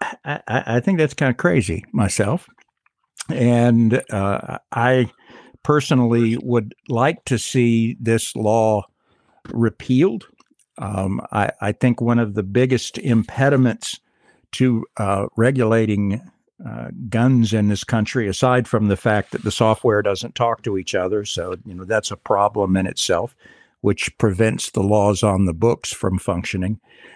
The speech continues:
that I hear ad nauseum about the Second Amendment.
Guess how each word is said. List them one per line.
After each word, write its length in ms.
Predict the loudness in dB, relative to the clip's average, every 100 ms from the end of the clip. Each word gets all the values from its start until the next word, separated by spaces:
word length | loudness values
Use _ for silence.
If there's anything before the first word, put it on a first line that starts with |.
| _ -4
that 340 | 2 2 0 -4
I 300 | 0 0 0 -2
hear 440 | 0 2 2 0 -8 -8
ad 260 | 0 0 2
nauseum 840 | 2 4 2 0 -2 0 0 0 -4
about 500 | -6 -4 -4 -4 -8
the 100 | -6
Second 340 | -6 -4 -2
Amendment. 460 | 0 0 -2 -8